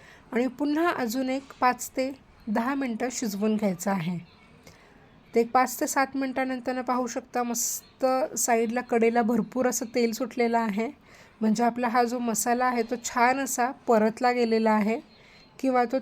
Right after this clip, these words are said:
तयार झालेला आहे. आता यामध्ये आपल्याला अंडी टाकायची आहेत. तर इथं एक एक करून आपल्याला अंडी टाकायची आणि अंडी टाकल्यानंतरनं आपल्याला जास्त वेळ शिजवायचं नाही आहे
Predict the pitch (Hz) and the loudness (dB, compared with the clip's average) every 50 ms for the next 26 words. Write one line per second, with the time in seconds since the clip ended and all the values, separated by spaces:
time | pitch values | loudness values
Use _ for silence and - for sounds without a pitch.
0 | - - - 247 226 220 220 226 233 233 226 247 226 220 214 214 214 208 208 202 | -4 0 4 6 6 8 8 6 4 4 2 2 4 4 4 4 4 4 4 2
1 | 226 311 339 - - - 220 196 226 220 226 220 220 220 226 233 220 240 262 233 | 0 -4 -6 -10 -8 -6 -4 -2 0 2 4 4 4 4 2 0 0 0 0 0
2 | 247 233 233 247 269 262 - 240 226 220 208 233 233 233 214 208 - 196 190 170 | 2 2 2 2 2 0 0 2 2 4 4 4 4 4 2 2 0 -2 -2 -4
3 | - - 175 175 156 - - - - _ _ - - - - - _ - _ _ | -6 -6 -6 -6 -8 -12 -16 -20 -20 _ _ -20 -20 -20 -20 -20 _ -20 _ _
4 | _ _ _ _ - 226 233 233 233 - 262 269 - - _ _ _ _ - _ | _ _ _ _ 0 0 0 0 0 -2 -4 -4 -4 -6 _ _ _ _ -20 _
5 | _ - - - 226 233 247 277 269 - - 269 254 262 262 262 254 226 247 254 | _ -8 0 2 2 2 2 0 -2 0 2 2 2 4 2 0 -2 0 0 0
6 | 254 254 262 - - 233 226 220 233 233 247 247 233 254 240 233 233 - 254 240 | 2 2 2 2 2 2 2 2 0 0 0 -2 -2 0 -2 -2 0 0 2 2
7 | 240 247 254 240 - 233 226 226 233 262 262 269 254 254 262 254 254 262 254 247 | 2 2 2 0 -2 -2 0 2 0 2 2 0 0 2 0 0 0 0 -4 -4
8 | 240 254 233 254 254 233 247 240 247 247 233 240 226 214 - - - 247 240 247 | -4 -4 -2 -2 -2 -2 -2 0 0 2 4 4 4 4 2 0 0 0 0 0
9 | 254 - 247 208 202 220 226 226 220 - 262 247 240 247 240 233 226 240 311 | 0 -2 -2 2 4 4 4 4 2 0 -2 0 0 0 0 0 0 0 0